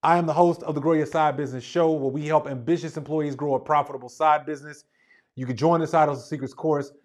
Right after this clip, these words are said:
get inside of the Facebook group, because we're learning a lot. But today, I'm about to give you the four levels to growing a really profitable side business. A lot of times,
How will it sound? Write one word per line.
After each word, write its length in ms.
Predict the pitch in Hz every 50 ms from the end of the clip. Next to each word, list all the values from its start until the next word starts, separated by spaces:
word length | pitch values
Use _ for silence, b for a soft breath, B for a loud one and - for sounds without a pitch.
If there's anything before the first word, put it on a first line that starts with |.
| b b b b b
get 160 | 113 165 180
inside 400 | 190 190 175 185 190 180 175 170
of 60 | 165
the 60 | 156 151
Facebook 400 | - 170 160 139 131 143 156 123
group, 220 | 127 147 151 147
because 380 | 139 131 - - 151 139 123 123
we're 100 | 131 131
learning 300 | 131 143 147 151 151 139
a 40 |
lot. 320 | 135 135 135 131 123 - 123
But 200 | 139 135 - -
today, 540 | 143 139 120 156 175 180 160 139 127 - _ _ _ - -
I'm 100 | 190 240
about 120 | 214 -
to 80 | 160 139
give 340 | 113 104 127 185 202 160
you 300 | 156 151 139 135 131 135 _ _ _ _ _ -
the 80 | 127
four 360 | - - - 214 208 208 202
levels 560 | 185 170 180 185 175 143 147 143 139 - - _ _ _ _ _ _ -
to 100 | 175 165
growing 500 | 135 120 135 165 175 175 165 160 160 160
a 220 | - 151 156 147 139
really 360 | 127 113 135 175 190 185 185
profitable 600 | 170 - - - 175 170 170 165 165 165 156 151 143
side 340 | 143 - 165 160 156 147 131
business. 280 | 135 131 120 120 -
A 60 | 135
lot 300 | 127 127 135 143 156 180
of 80 | 202 202
times, 680 | 202 - - 226 233 214 170 147 135 131 139 - _